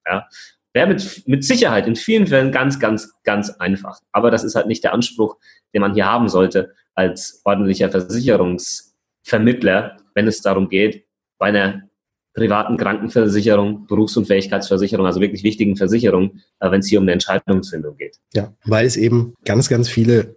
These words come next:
Speaker 2: unterschiedliche Kriterien gibt, die für jeden wieder, ich sage jetzt nochmal, individuell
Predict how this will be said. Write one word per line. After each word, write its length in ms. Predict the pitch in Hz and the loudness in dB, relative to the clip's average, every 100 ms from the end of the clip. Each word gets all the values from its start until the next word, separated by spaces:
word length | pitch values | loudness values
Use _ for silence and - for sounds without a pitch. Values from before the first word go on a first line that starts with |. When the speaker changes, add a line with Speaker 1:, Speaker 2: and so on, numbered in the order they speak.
| - | -4
Speaker 2:
unterschiedliche 600 | 127 123 120 113 117 - | 0 0 0 0 -2 -4
Kriterien 500 | - 117 117 123 117 | -2 2 4 4 4
gibt, 320 | 120 120 - | 2 0 -4
die 80 | 107 | 0
für 120 | 107 | 0
jeden 340 | 95 110 117 | 2 2 2
wieder, 340 | 107 104 107 107 - _ _ | 2 2 0 -6 -20 _ _
ich 140 | - | -4
sage 140 | 101 - | -4 -2
jetzt 160 | 92 | -2
nochmal, 260 | 110 120 92 | 2 2 2
individuell 640 | 101 104 95 98 101 120 | 2 2 2 2 2 0